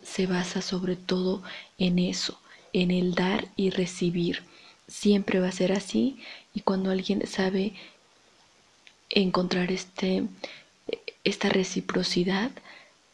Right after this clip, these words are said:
entonces se logran concretar estos lazos tan unidos, ¿ok? Entonces es algo muy, muy bello este trígono, el tres de copas,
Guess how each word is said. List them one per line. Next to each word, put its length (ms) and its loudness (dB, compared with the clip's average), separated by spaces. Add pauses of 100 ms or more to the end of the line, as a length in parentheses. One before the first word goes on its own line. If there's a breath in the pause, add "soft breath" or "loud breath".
(100)
entonces 760 -2 (160)
se 300 0
logran 340 2
concretar 680 0
estos 400 -2
lazos 580 -2
tan 240 0
unidos, 720 0 (480 loud breath)
¿ok? 260 0 (560 loud breath)
Entonces 480 0
es 160 -4
algo 280 0
muy, 360 0 (540)
muy 300 6
bello 580 4
este 340 0
trígono, 720 0
el 180 0
tres 420 0
de 120 0
copas, 640 -2